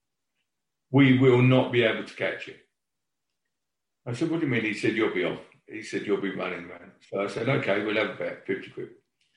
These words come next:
And what happened, I think Mickey Droy, there was a corner or a throw-in from Spadge, and Mickey Droy headed it on. And in all fairness,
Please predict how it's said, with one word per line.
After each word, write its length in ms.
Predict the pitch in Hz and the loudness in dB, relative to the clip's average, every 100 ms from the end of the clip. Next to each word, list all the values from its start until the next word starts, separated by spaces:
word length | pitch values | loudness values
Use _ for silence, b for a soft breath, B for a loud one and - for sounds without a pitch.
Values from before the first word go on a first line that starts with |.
| _ _ - | _ _ -2
And 560 | 131 120 117 113 107 - _ _ _ _ _ _ _ _ _ _ | 2 4 2 0 -4 -12 _ _ _ _ _ _ _ _ _ _
what 160 | - 147 | 0 4
happened, 420 | 123 - 113 113 | 4 4 0 0
I 100 | 117 | 0
think 220 | - 120 | 0 0
Mickey 380 | 135 143 135 127 | 2 2 2 0
Droy, 400 | 135 131 120 123 | 2 4 6 4
there 140 | 120 113 | 4 2
was 120 | 110 | 0
a 160 | 104 | -4
corner 400 | - - 120 117 | -4 0 0 0
or 180 | 107 101 | 0 0
a 40 | 92 | -2
throw-in 420 | - 110 110 101 | 0 2 2 -2
from 180 | 104 98 | -6 -12
Spadge, 480 | - 110 107 104 - - b b b b b _ _ _ | -4 0 0 0 -8 -16 b b b b b _ _ _
and 440 | 113 110 107 107 120 | 2 4 2 -2 -2
Mickey 300 | 127 127 120 | 0 0 2
Droy 280 | 131 113 107 | 2 2 2
headed 300 | 127 117 107 | 2 2 0
it 100 | 92 | -2
on. 300 | 92 90 - | -4 -8 -6
And 320 | 120 110 117 | -4 -2 -4
in 240 | 127 127 156 | -2 -2 0
all 220 | 143 120 | 0 0
fairness, 440 | 98 90 90 90 | -6 -8 -10 -12